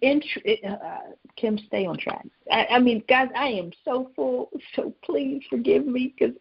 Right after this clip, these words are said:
I'm gonna give you this tonight. And, um, my gosh, my gosh, we must become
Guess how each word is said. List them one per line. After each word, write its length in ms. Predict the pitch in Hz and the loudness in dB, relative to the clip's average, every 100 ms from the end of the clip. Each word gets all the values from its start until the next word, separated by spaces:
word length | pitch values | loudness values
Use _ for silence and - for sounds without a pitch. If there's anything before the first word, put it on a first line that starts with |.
| _ | _
I'm 240 | - 285 285 | 2 4 6
gonna 140 | 240 | 4
give 220 | 240 269 | 2 0
you 140 | 269 262 | 0 0
this 200 | 262 262 - | 0 -4 -4
tonight. 440 | 247 240 269 269 - - - - - - _ - | 2 4 4 0 -8 -20 -20 -20 -20 -20 _ 4
And, 340 | 214 214 208 | 6 6 2
um, 540 | 196 185 175 170 147 - _ _ _ _ - - - - - | 0 0 -4 -8 -14 -18 _ _ _ _ -20 -12 -8 -8 -6
my 260 | 196 196 | -4 -4
gosh, 720 | 185 165 160 151 - - - _ _ _ _ _ _ - | -2 -4 -6 -10 -16 -20 -20 _ _ _ _ _ _ -2
my 260 | 196 196 | 2 2
gosh, 400 | 190 156 156 - - - - _ _ _ - | 2 -2 -4 -10 -14 -16 -18 _ _ _ 2
we 200 | 202 254 | 6 6
must 380 | 226 220 214 214 _ - 180 | 6 4 2 -2 _ -12 -6
become 800 | 180 202 - 247 220 165 156 147 | -4 -4 -2 2 4 2 -2 -8